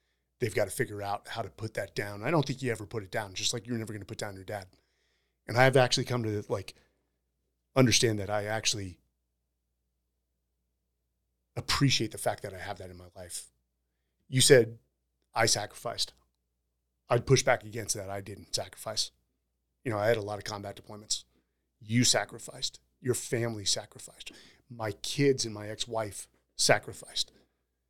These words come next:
I got to serve next to lions. I stood with lions, dude. I'm not saying I was one. I'm not saying I was a warrior, but I served with some of the most lethal warriors in the world.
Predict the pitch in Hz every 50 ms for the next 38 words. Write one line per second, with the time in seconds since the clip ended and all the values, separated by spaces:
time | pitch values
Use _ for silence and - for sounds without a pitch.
0 | _ _ _ _ _ _ _ _ _ _ - - 127 127 127 123 120 110 - 123
1 | 117 110 104 104 101 101 - - 104 - 95 98 92 95 92 92 85 - - 147
2 | 123 127 - - - 156 139 117 104 101 98 95 92 101 101 104 104 104 98 92
3 | 90 - - - 95 90 90 - _ _ _ _ _ _ _ _ _ _ _ _
4 | _ _ _ _ _ _ _ _ _ _ _ _ _ _ - 117 131 143 139 -
5 | 143 139 139 135 131 127 135 135 - 98 95 92 82 - _ _ _ _ _ _
6 | _ - 139 139 139 135 - 135 127 123 113 104 107 104 107 113 110 101 98 92
7 | 95 95 98 104 107 104 - - 147 131 123 127 117 101 110 101 - 123 113 107
8 | 104 107 98 - 120 113 110 - 107 98 104 104 98 98 98 98 98 95 95 95
9 | 95 95 95 92 - _